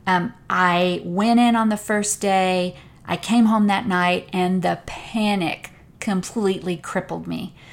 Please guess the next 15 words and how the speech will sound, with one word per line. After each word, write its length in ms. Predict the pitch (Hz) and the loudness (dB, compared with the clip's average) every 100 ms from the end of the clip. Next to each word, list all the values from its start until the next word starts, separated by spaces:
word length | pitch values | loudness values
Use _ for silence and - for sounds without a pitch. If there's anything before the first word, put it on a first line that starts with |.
| - | -12
My 140 | - 196 | -2 -2
family 320 | 208 202 202 | 0 0 0
had 220 | 190 190 | 0 -2
to 40 | 175 | -2
call 220 | 196 180 | -4 -4
and 100 | 175 | -4
quit 200 | - 196 | -6 -6
for 160 | - | -6
me. 220 | 175 - 175 - - - | -6 -8 -12 -20 -20 -10
Six 340 | - 233 233 | -2 -2 0
months 180 | 226 202 | -2 0
later, 300 | 220 208 226 | -2 0 2
I 80 | 202 | 0
tried 300 | 190 - 190 | 0 -4 -2
again, 560 | 180 190 185 202 262 | -2 -4 -2 0 -2